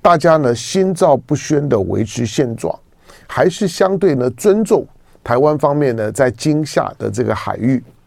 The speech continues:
有相对比较大的主导性。可是这件事情破坏了这个主-，主导性。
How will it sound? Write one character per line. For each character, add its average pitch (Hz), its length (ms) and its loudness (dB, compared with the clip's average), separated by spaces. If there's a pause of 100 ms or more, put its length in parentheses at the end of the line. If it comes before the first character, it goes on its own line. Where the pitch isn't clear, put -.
(340)
有 113 140 0
相 202 360 0
对 202 160 2
比 - 160 -6
较 165 120 0 (120)
大 156 220 -2
的 - 140 -12 (520)
主 131 160 -2
导 - 180 0
性。 - 220 -8 (760)
可 139 100 0
是 190 120 2
这 214 140 2
件 185 140 4
事 175 140 -2
情 120 140 -2
破 196 240 0
坏 107 120 -2
了 95 120 -4
这 104 120 -4
个 101 100 -4
主-， 98 300 -8
主 107 160 -6
导 107 160 -4
性。 110 220 -10